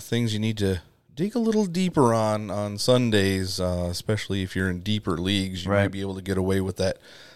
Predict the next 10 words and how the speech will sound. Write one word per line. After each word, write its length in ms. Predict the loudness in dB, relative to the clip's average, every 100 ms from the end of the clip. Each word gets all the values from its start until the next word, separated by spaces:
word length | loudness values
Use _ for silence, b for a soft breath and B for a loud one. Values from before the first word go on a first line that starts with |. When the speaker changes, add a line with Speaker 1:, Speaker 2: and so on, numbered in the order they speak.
| B
Speaker 1:
second 420 | 0 0 2 0
running 260 | 2 2 4
back 400 | 4 4 -2 -6
or, 340 | -6 -2 2
uh, 220 | 4 4 0 b b -6
a 120 | -4
tight 320 | 2 2 2
end. 440 | -6 -6 -6 -8 -6
Um, 580 | 0 2 2 2 0 -6 -12 _ _ 2
but 220 | 2 2